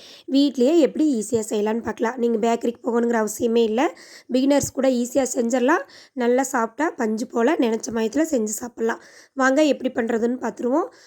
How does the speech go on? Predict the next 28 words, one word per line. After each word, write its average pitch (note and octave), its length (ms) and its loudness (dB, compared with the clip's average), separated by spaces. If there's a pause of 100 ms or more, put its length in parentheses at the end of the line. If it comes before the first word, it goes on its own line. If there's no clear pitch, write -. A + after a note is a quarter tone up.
(140)
நம்ம D#4+ 220 2
சேனலுக்கு D4 260 2
நீங்க B3 160 0
புதுசா A#3 280 -4
இருந்தீங்கன்னா A3+ 360 0
மறக்காம G#3+ 400 -6
சப்ஸ்கிரைப் B3 420 -2
பண்ணிட்டு A#3+ 320 0
கூடவே A3+ 320 0
பெல் A#3+ 180 -2
சிம்பலை A#3+ 280 0
கிளிக் A#3+ 180 -4
பண்ணிருங்க. C4 340 0 (520)
ஃபர்ஸ்ட் E4 300 2
ஒரு C#4+ 80 2 (100)
பவுல் B3 260 2
எடுத்துக்கலாம். D#4 440 0
முக்கால் E4+ 440 0
கப் - 200 -10
அளவுக்கு A3+ 360 0 (540)
சர்க்கரை D#4 400 2
வந்து A3 160 0 (100)
பவுடர் B3+ 340 2
பண்ணி B3 220 0
சேர்த்துக்கலாம். G#3+ 460 -4 (420)
இதுல F4+ 160 4 (140)
வந்து C#4+ 140 0 (100)
அரை D#4+ 140 -2